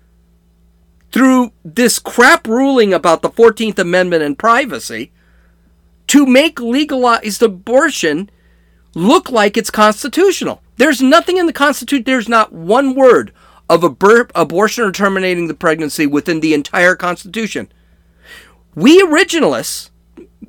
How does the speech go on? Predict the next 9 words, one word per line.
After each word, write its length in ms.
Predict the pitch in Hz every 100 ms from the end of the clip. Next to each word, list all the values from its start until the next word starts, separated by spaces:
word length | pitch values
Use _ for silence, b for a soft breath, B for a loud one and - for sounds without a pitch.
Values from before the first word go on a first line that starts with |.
| _ _
I'm 180 | 175 247
a 40 |
textualist, 800 | 294 240 - - 123 113 - - _ _ _ _ _
I 120 | 233
believe 320 | 302 311 302 226
you 140 | 254
read 200 | 233 269
the 60 | 269
Constitution. 840 | 247 240 - 208 320 320 - -